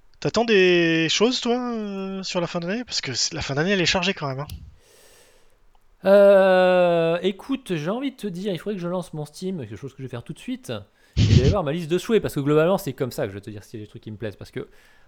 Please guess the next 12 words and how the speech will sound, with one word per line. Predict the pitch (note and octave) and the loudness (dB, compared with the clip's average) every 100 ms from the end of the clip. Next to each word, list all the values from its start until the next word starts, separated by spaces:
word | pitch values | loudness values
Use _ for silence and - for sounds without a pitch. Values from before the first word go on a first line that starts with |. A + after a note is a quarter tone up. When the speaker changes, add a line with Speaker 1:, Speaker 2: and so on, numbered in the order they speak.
| - | -8
Speaker 2:
en | B2+ D3 | -4 -2
vrai, | C#3 D#3 E3 | -2 0 2
il | C#3 | 2
y | |
a | A2+ | -2
le | |
Phantom | G#2+ D#3 F#3+ | -2 -2 0
Liberty | F3 D#3 C#3 D#3 | 0 -2 -4 -12
qui | - | -12
sort | - B2+ | -8 -6
en | |
septembre. | - A#2+ B2 D#3+ | -6 -8 -8 -10